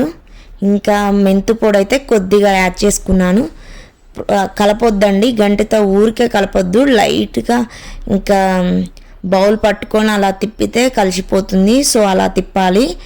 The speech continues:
ఇంకా డైరెక్ట్గా గంటెతో కలపెట్టకండి అస్సలైతే, కర్రీకి మొత్తం కలిసి ముక్కలు ముక్కలుగా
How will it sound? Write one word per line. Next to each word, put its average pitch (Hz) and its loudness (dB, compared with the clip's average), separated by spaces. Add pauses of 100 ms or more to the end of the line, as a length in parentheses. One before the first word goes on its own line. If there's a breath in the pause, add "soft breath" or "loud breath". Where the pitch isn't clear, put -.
(320 loud breath)
ఇంకా 202 0
డైరెక్ట్గా 214 0 (1120 soft breath)
గంటెతో 208 0
కలపెట్టకండి 190 0
అస్సలైతే, 185 0 (580 loud breath)
కర్రీకి 208 0 (1080)
మొత్తం 196 -2
కలిసి 208 0 (920)
ముక్కలు 202 0
ముక్కలుగా 208 0